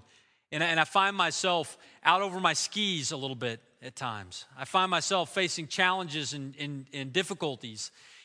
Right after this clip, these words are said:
I find myself a little bit in the wilderness, and there's times where I just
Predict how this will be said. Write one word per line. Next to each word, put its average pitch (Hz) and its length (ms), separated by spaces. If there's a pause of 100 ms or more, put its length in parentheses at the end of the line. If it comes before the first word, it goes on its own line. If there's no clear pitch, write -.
I 156 60
find 202 200
myself 190 360
a - 20
little 190 180
bit 180 140
in 175 120
the 165 60
wilderness, 165 640
and 156 140
there's 160 140
times 202 280
where 175 120
I 175 80
just 180 180